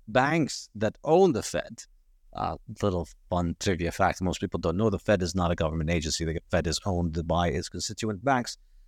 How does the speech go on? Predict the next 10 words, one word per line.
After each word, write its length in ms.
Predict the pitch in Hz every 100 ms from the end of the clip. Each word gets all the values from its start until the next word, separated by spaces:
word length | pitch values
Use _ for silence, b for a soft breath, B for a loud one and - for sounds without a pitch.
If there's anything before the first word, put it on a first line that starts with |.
| -
The 60 | 120
banks 280 | 180 190
that 160 | - 147
own 200 | 160 185
the 80 | 165
Fed 240 | - 117 98
are 140 | 123 117
out 220 | 127 117 -
there, 280 | 98 98 92 - - - -
uh, 200 | 92